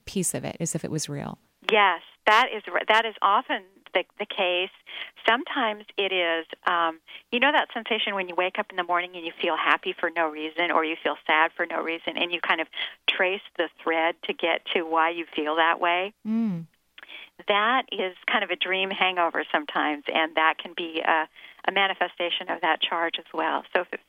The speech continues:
Speaker 2: feels relevant to you, even though you don't know what it's about, honor that by working with it in whatever,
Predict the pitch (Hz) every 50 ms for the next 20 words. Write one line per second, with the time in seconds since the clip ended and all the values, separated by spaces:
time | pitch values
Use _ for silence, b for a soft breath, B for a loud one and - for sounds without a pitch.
0 | _ _ - 254 247 254 277 277 277 269 254 220 196 196 185 180 185 196 185 -
1 | 180 175 - - - 185 175 165 175 175 170 170 165 B B B B B B B
2 | 214 226 240 240 233 214 202 185 180 180 - - 175 170 175 170 170 - - -
3 | 170 - 170 160 160 160 160 160 - - B B B B B B - - 202 240
4 | 285 359 359 254 - 165 139 139 135 - - _ _ _ - 180 170 170 165 175
5 | 185 185 - - 202 180 165 156 156 - 160 - - 156 156 160 165 156 151 156
6 | 151 143